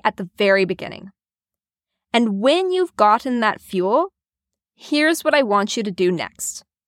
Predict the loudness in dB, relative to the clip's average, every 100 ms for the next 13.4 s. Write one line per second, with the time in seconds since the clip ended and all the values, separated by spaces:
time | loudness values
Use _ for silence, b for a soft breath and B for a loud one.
0 | _ -8 -6 0 2 2 -2 -10 _ _
1 | _ _ _ -2 0 -2 -2 -2 -2 0
2 | 0 0 0 -2 -8 -4 -4 -6 _ _
3 | _ _ _ -2 0 0 -6 0 0 0
4 | 0 -2 2 2 0 -4 _ -4 0 4
5 | 4 2 -2 -12 -18 _ 0 0 0 -6
6 | -8 -8 _ _ _ _ _ _ _ _
7 | _ _ 0 0 2 -6 -8 _ _ _
8 | _ -4 0 -2 -2 -8 -6 -8 -10 -14
9 | _ _ _ _ _ _ _ _ _ _
10 | _ _ _ _ _ -2 -2 0 -2 0
11 | -2 2 2 0 -14 _ _ _ _ _
12 | -18 -2 -2 -2 -2 -2 -2 -4 -2 -6
13 | -6 -10 -12 -16